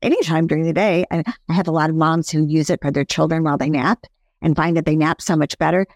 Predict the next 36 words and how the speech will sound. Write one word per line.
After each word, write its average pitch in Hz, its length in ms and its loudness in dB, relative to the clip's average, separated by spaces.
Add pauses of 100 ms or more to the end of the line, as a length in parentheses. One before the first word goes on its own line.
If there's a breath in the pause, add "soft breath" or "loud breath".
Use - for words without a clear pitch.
(180 soft breath)
You 165 80 -2
just 185 220 0
take 220 180 0
a 220 60 2
little 214 160 2
switch. - 400 -4
This 170 140 0
is 180 160 0
the 185 80 0
one 180 180 2
that 185 100 2
I 170 160 2
have. 180 320 2 (400)
And 165 380 0
you 156 80 0
press - 340 -4
the 196 120 -4
remote, 185 380 2
because 180 680 -2 (460)
at, 185 280 0 (360)
you 160 200 -4 (100)
don't 185 200 2
wanna 233 120 4
get - 160 0
close 220 240 -2
to 127 100 -2
it, - 100 -10 (340)
because 143 320 0 (260)
at 185 180 0
those 233 180 2
antennas, 196 640 2 (220)
you're 185 300 2
getting 185 380 2
the 196 120 -4
largest 160 880 -2
dose 139 560 0